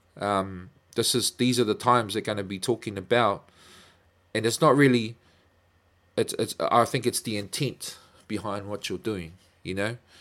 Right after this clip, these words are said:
That's what, that's what I believe, um, is something that always, um,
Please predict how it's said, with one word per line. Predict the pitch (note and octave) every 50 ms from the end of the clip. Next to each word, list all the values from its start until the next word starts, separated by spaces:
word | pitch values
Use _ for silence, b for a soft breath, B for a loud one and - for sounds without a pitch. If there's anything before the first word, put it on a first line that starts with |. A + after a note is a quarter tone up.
| b b b b b _
That's | A2 A2 A2 - - -
what, | G#2+ G#2+ F#2+ - - _ _ _ _ _ _ _ _ _ _ _ _ _
that's | - A2 G#2+ - -
what | A2+ G2 -
I | G2 G2+ G#2
believe, | F#2 G2 G2 G2 G2+ G2 F#2 - -
um, | - G2 F#2+ F#2 F2+ F2
is | E2+ F2+
something | - - F#2 F2+ - G2 G2
that | G2 F#2+ - -
always, | F#2+ G#2+ G#2 G2+ G2 F#2+ F#2+ F#2 F#2 - - -
um, | - F#2 F#2 F2+ F2 F2 E2+